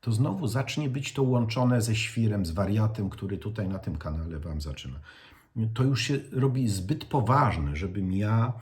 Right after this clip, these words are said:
y, ta osoba taka, no, troszeczkę artyst-, artystycznie inna, y, tam po prostu był przyklejony do tego. Ja nie jestem twarzą, y, do nowego rozdania ruchu optymalnych. Dlatego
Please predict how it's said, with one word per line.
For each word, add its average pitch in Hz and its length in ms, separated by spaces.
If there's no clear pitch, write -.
y, 87 340
ta 113 120
osoba 117 400
taka, 104 640
no, 110 440
troszeczkę 156 840
artyst-, 151 540
artystycznie 151 720
inna, 104 760
y, 107 380
tam 131 160
po 131 120
prostu 127 340
był 120 160
przyklejony 101 600
do - 120
tego. - 300
Ja 98 200
nie 117 200
jestem 127 440
twarzą, 90 680
y, 85 300
do 98 640
nowego 98 480
rozdania 90 480
ruchu 98 240
optymalnych. - 720
Dlatego 117 440